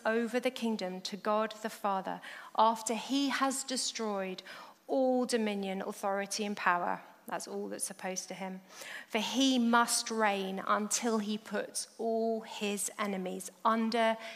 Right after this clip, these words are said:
his feet. The last enemy to be destroyed is death, for he has put everything under his feet."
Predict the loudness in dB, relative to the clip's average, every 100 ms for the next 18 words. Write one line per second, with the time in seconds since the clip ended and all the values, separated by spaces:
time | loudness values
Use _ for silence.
0 | -12 -4 -2 0 0 -2 -6 -6 -8 -10
1 | -10 -18 -20 -6 -2 0 4 4 4 2
2 | -2 -2 -4 -6 -6 -8 -6 -6 -2 -4
3 | -4 -6 -6 -8 -6 -6 -6 -10 -16 -20
4 | -20 _ -6 -6 -6 -4 -4 -4 -6 -12
5 | -20 _ -6 -4 -4 -8 -12 -10 -10 -16
6 | -16 -20 -20 _ 0 0 -2 -6 -8 -10
7 | -12 -16 -20 _ -8 -8 -12 -14 -8 -2
8 | -2 -4 -12 -14 -16